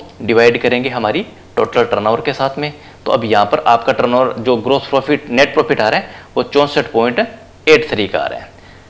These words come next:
तो आपके पास ये ज़रूरी नहीं भी as it is ही जाए, कम ज़्यादा भी आ सकता है। और इसी तरीके से stock की value, तो stock की value divide by turnover, तो ये रहेगा एटी सिक्स पॉइंट थर्टी नाइन।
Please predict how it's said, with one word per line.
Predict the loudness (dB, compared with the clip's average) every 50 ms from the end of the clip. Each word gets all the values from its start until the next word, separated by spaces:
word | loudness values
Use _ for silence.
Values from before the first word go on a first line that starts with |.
| -20 -4 -4
तो | 0
आपके | 4 4 4 4 2 0
पास | 0 0 0 2 -2
ये | 0
ज़रूरी | 2 4 4 4 4 4
नहीं | 2 4 2
भी | 2 2 2
as | 2 2 2 2
it | 0 0
is | 0 0 0
ही | 0
जाए, | 0 -2 -2
कम | -2 -2 0 0 4
ज़्यादा | 4 4 6 6 4
भी | 4 2
आ | 0 0
सकता | -2 -6 -4 -4 -6
है। | -6 -6 -6 -6
और | -6 -4 -4
इसी | -4 -2 0 0
तरीके | 0 2 0 0 0 0 -2
से | 0 0 -4 -4 -4 -12 -20 -20 -20 -20 -20 -14 -14
stock | -14 -2 2 4 4 4 2
की | -2 -2
value, | -2 -2 -2 -4 -8 -10 -10 -14 -20 -20 -20 -20 -20 -20 -20 -20 -8 -8
तो | -8
stock | -8 -2 2 4 4 4 2 0 -10 -16 -18 -20 -20 -20 -20 -20 -20 -20 -20 -20 -8 -4
की | 0 2
value | 2 2 2 2 0 -2 -2 -8 -16 -20 -20 -20 -6 -2
divide | 0 2 4 4 4 4
by | 4 2 0 -2 -6 -12 -18 -20 -20 -20 -20 -20 -2 0
turnover, | 0 0 0 -4 -8 -10 -10 -12 -14 -18 -20 -20 -20 -14 -12 -12 -12 -12 -16 -18 -20 -20 -20 -6
तो | -4 0
ये | 4 4 6 6
रहेगा | 6 4 2 2 -2 0 0
एटी | 0 0 2 -2 -2
सिक्स | -2 -4 -6 -4
पॉइंट | -2 -2 0 0 -2 -6 -14 -20 -20 -20 -20 -18 -2
थर्टी | 2 2 2 2 0 -4
नाइन। | -4 -6 -10 -10 -14